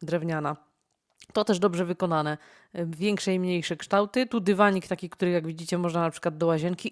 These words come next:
I to, jak dotkniecie, to, to nie idzie przestać dotykać. I to się śmieje, że jest taki rozjechany miś. I on jest biały i taki brązowy. I też nie idzie przestać go dotykać. Tu na przyprawki.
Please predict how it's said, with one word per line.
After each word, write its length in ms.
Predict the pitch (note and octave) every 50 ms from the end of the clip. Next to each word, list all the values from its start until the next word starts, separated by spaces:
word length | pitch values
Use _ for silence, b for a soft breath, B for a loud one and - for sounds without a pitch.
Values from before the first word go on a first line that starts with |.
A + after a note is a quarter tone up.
| -
I 60 | A#3+ -
to, 340 | _ - B3 A#3+ - - -
jak 220 | - F3+ E3+ D#3 D#3
dotkniecie, 720 | - G3+ - - - - C4 B3+ B3+ A#3+ G#3 - - C#3+
to, 100 | - -
to 140 | - C4 B3
nie 120 | A#3 A#3
idzie 380 | A#3+ - - A#3 G3 F#3 A#3+ A#3
przestać 560 | - - - F#3+ E3 - - G3+ G3 F#3+ G3+
dotykać. 580 | G3 C4 B3+ - A3 F#3 - - D3+ D#3 - -
I 100 | - A3
to 120 | - A#3+ A#3
się 160 | F#3 G3 F#3+
śmieje, 300 | - - G#3 G3+ G3 F3+
że 80 | E3 F3+
jest 120 | F3+ -
taki 240 | - F#3 - F#3 F#3+
rozjechany 640 | G3 A3 G#3 G3 F#3+ F#3+ F#3 - G3+ G3+ F3+ D#3+ D3
miś. 440 | D#3+ F#3+ A#3+ D#4 G#4 G#4 - - B B B B B B B B B B B
I 140 | - A#3+ B3+
on 80 | A#3+ G#3
jest 160 | G3 F3+ E3+
biały 400 | E3+ E3+ G3+ G3+ G#3 G#3 F#3+ F3+
i 60 | F3+
taki 220 | F#3+ F3 - F#3+
brązowy. 720 | E3+ E3 F3+ F#3+ F#3+ F#3+ E3+ E3 G3 A3 A#3+ B3+ D4+ E4 F4+ F4+ B B B B B B B B B B
I 100 | B3 -
też 240 | - B3 A#3+ F#3
nie 140 | F#3+ G#3 G3
idzie 160 | F#3+ E3+ F3+
przestać 400 | E3 - - F3 - - F3+ D#3
go 80 | D#3+ E3
dotykać. 580 | D#3+ E3 D#3+ - E3 - - D#3+ D#3 - - - _ _ _ _ _ _
Tu 100 | - B3
na 120 | B3+ A#3 F3+
przyprawki. 720 | - - F3+ - F3+ G3 G3+ G3 - - - A3+ A#3